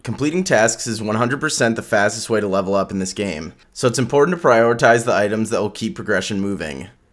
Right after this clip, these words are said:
Figuring out the items you need to upgrade your hideout is also extremely important.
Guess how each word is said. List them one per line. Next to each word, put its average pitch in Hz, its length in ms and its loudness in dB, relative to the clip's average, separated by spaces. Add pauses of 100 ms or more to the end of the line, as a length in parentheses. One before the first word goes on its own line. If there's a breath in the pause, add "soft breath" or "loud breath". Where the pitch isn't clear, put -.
(120)
Figuring 170 360 0
out 151 180 6
the 131 60 4
items 123 320 4
you 131 80 0
need 120 200 0
to 104 100 4
upgrade 113 320 0
your 120 80 0
hideout 104 380 2
is 101 120 -2
also 107 320 0
extremely 101 440 -6
important. 90 500 -6